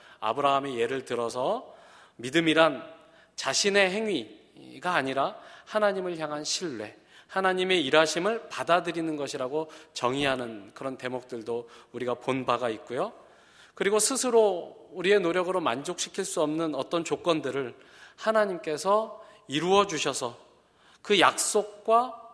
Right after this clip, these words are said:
그 약속을 성취하시는 그 모든 그 일들을 하나님께서 일하심으로, 어, 우리에게 선물로 주신다 하는 내용들을 사 장과 오 장에 걸쳐서 우리가 살펴본 바가 있습니다.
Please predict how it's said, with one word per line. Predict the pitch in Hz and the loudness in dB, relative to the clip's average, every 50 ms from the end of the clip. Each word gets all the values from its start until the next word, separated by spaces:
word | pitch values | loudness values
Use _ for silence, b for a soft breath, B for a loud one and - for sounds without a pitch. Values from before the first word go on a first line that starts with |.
| - - _ _ | -20 -20 _ _
그 | - 196 175 | -4 2 2
약속을 | 147 139 - - - 185 190 202 196 | 2 2 2 -2 -4 -2 -2 -2 -2
성취하시는 | - 220 262 254 - - 233 214 202 180 - 196 196 202 208 208 202 | -4 -6 -8 -8 -2 2 2 2 2 0 -2 -4 -4 -4 -4 -6 -8
그 | - 190 | -8 -6
모든 | 147 143 139 151 165 160 196 202 196 180 165 160 156 160 B B B B B B B B B | -2 2 2 2 4 4 2 2 2 0 -2 -6 -8 -10 B B B B B B B B B
그 | - - 156 156 160 160 | -8 -6 -6 -4 -4 -2
일들을 | 165 185 190 170 180 156 165 160 131 117 B B B B B - | -2 -2 2 2 2 4 4 2 0 -2 B B B B B -10
하나님께서 | - 214 214 214 208 196 180 - 170 156 - 180 202 226 247 - B B B B B B _ - | -4 -2 -2 -2 -2 -4 -4 -6 -6 -2 0 2 2 0 0 -6 B B B B B B _ -2
일하심으로, | 147 160 180 180 170 - - 170 151 143 139 170 | 2 4 6 6 6 4 0 0 0 0 2 0
어, | 190 202 202 190 175 160 147 139 135 135 127 | 0 -2 -4 -10 -14 -16 -16 -18 -18 -16 -12
우리에게 | 139 131 147 156 151 143 135 147 147 143 139 143 143 b b b b b b | -10 -4 0 0 0 0 0 -2 -4 -4 -4 -8 -14 b b b b b b
선물로 | - - 190 190 175 165 156 165 165 | -10 -8 -6 -4 -2 -2 -2 -2 -4
주신다 | - - 127 - - 147 135 127 139 123 117 B B B B B B | -4 -2 -2 0 0 0 0 0 0 0 -2 B B B B B B
하는 | - - 214 226 233 226 | -4 -2 0 0 0 2
내용들을 | 185 156 151 156 160 156 156 165 190 202 202 B B B | 4 4 4 4 2 0 -2 -2 -2 -4 -6 B B B
사 | - - - 147 143 | -10 -2 0 0 2
장과 | 170 170 175 175 185 165 | 2 0 0 0 0 0
오 | 139 131 | 0 0
장에 | - 160 160 160 | -2 -2 -2 -2
걸쳐서 | 147 131 117 - - 131 131 139 | -4 -6 -8 -8 -10 -8 -8 -8
우리가 | 123 117 120 120 123 120 120 B B B B B | -8 -8 -6 -4 -4 -4 -6 B B B B B
살펴본 | - - 185 180 - 185 156 151 143 131 120 | -8 -6 -6 -4 -4 -4 -4 -4 -4 -4 -6
바가 | 117 110 127 | -4 -4 -4
있습니다. | 113 107 - - 131 113 98 95 - 101 | -6 -6 -8 -10 -12 -12 -14 -16 -18 -20